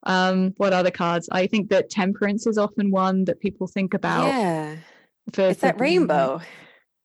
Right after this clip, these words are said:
Speaker 1: Yeah, we got the rainbow.
Speaker 2: Yeah, we
Speaker 1: Um,
Speaker 2: got our rainbow and we got our, I mean, I guess that one is also, like, about integrating and about balance
Speaker 1: Mm-hmm.
Speaker 2: and about acceptance, which is definitely part of it.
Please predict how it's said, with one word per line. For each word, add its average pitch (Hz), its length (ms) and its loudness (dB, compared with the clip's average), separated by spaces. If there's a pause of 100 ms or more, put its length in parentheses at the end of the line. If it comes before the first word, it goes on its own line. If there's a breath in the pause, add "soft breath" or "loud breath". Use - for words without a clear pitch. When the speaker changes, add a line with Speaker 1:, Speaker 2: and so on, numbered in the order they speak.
Speaker 1:
Yeah, 185 300 0
we 208 60 -4
got 190 180 0
the 208 80 0
rainbow. 226 480 2 (300)
Speaker 2:
Yeah, 185 200 -4
we 147 80 -6
Speaker 1:
Um, 190 40 -8
Speaker 2:
got 208 160 -4
our 208 80 -6
rainbow 190 300 -6
and 175 100 -6
we 170 60 -8
got 156 200 -8
our, 147 360 -8
I 160 60 -8
mean, 160 160 -6
I 185 80 -4
guess 262 180 -8 (100)
that 190 220 -6
one 180 100 -8
is 156 100 -10
also, 151 460 -10
like, 147 180 -12
about - 260 -14
integrating 143 760 -14 (160)
and 135 400 -12
about 135 320 -10
balance 139 880 -14
Speaker 1:
Mm-hmm. 190 140 2
Speaker 2:
and 190 340 -2 (100)
about 135 200 -18
acceptance, - 880 -18 (240)
which - 140 -20
is 175 140 -8
definitely 165 300 -16
part - 180 -16
of - 80 -20
it. - 140 -16